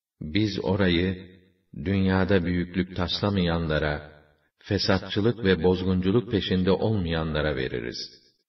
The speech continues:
Hayırlı akibet, günahlardan sakınanlarındır." Kim iyilik yaparsa, ahirette ondan çok daha iyi bir karşılık görür. Kim kötülük işlerse,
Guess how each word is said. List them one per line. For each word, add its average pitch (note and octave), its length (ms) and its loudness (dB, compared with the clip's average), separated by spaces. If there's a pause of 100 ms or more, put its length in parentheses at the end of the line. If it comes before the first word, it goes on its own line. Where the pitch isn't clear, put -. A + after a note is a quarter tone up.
(240)
Hayırlı F#2 460 0
akibet, F#2+ 760 0 (340)
günahlardan F2 880 0
sakınanlarındır." D#2+ 1160 -4 (960)
Kim C#3+ 520 0
iyilik F#2 460 0
yaparsa, G#2+ 760 -2 (420)
ahirette F#2+ 1080 0
ondan G2 560 0
çok C#3+ 300 -4
daha F#2+ 240 2
iyi F2+ 300 0
bir D2+ 200 -4
karşılık C#2+ 600 -6
görür. B1+ 380 -4 (720)
Kim A#2 340 2
kötülük E2+ 440 -2
işlerse, G#2+ 800 -2